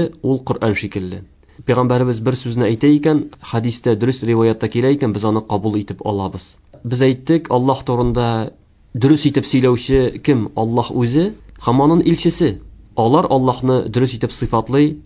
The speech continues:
һәм Аллаһка исемнәр бирә ала. Ә без үзлегебездән Аллаһка исемнәр бирә алмыйбыз. Чөнки Аллаһны шундый исем белән атарга, мондый исем белән атарга безнең хакыбыз юк. Без фақат шушы Коръән Кәримдә Аллаһ үзе атаган исемнәр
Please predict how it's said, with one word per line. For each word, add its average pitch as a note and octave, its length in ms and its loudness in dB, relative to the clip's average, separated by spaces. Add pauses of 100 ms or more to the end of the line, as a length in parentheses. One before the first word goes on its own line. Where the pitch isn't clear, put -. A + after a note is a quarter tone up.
һәм A2+ 220 -2
Аллаһка A2 420 0
исемнәр G#2+ 400 -2
бирә G#2 220 -4
ала. G2 320 -6 (420)
Ә A#2+ 80 2
без E3+ 160 2
үзлегебездән D#3 920 2
Аллаһка B2 500 0
исемнәр C3 400 -2
бирә D3 240 4
алмыйбыз. B2+ 540 0 (260)
Чөнки A#2+ 240 -4
Аллаһны A#2 320 0
шундый B2+ 320 -2
исем A#2+ 220 -4
белән A2+ 160 0
атарга, G#2+ 240 -4
мондый A#2+ 260 0
исем A#2+ 180 -4
белән A#2 140 0
атарга A2+ 240 -2
безнең G#2+ 240 -2
хакыбыз C3 460 0
юк. - 240 -4 (640)
Без C#3+ 260 0
фақат D#3+ 400 0
шушы B2 460 0 (360)
Коръән C3 300 0
Кәримдә C3 560 2
Аллаһ A#2+ 320 -2
үзе A#2 240 0
атаган A#2 320 0
исемнәр A#2 540 -2